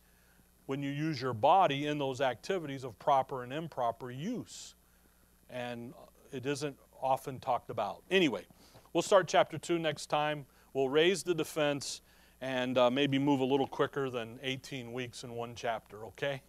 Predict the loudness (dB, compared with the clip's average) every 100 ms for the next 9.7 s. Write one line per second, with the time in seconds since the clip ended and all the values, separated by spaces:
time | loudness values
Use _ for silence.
0 | -16 -16 -14 -18 -18 -20 -2 4 4 4
1 | 2 2 0 0 0 4 4 2 -6 -4
2 | -2 -2 -4 0 4 6 4 0 -12 -20
3 | -20 -20 -12 -6 -4 2 4 4 2 -2
4 | -4 -4 -4 -4 -2 0 2 0 -2 -10
5 | -10 -10 -8 -6 -8 -6 -2 -2 -2 -8
6 | -16 -12 -10 -10 -14 _ -20 -20 -20 _
7 | _ _ _ -6 -4 0 0 0 -2 -4
8 | -4 -8 -16 -20 -20 -18 -14 -12 -10 -12
9 | -8 -8 -8 -12 -12 -8 -10